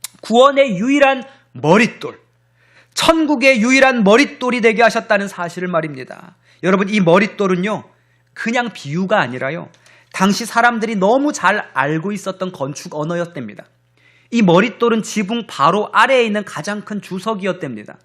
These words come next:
근데 이 머릿돌은 우리가 생각하는 것처럼 막 뭔가, 뭐랄까요, 화려하고 매끈하고 막 가장 눈에 띄는 그런 돌이 아니라 모든 것을 떠받치기 위해 가장 많이 눌린 돌이었답니다.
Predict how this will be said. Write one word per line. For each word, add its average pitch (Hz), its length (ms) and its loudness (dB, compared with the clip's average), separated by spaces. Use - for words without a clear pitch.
근데 208 200 -2
이 262 100 0
머릿돌은 202 640 -2
우리가 262 280 2
생각하는 254 540 -4
것처럼 226 380 -6
막 226 260 -6
뭔가, 196 200 -8
뭐랄까요, 180 420 -4
화려하고 220 720 0
매끈하고 214 960 -2
막 - 140 -16
가장 226 280 -2
눈에 254 320 2
띄는 226 280 -6
그런 233 240 0
돌이 226 200 -2
아니라 147 600 0
모든 247 460 -8
것을 233 560 -6
떠받치기 247 720 0
위해 190 380 -4
가장 233 520 -4
많이 156 560 -2
눌린 196 440 -2
돌이었답니다. 117 640 -10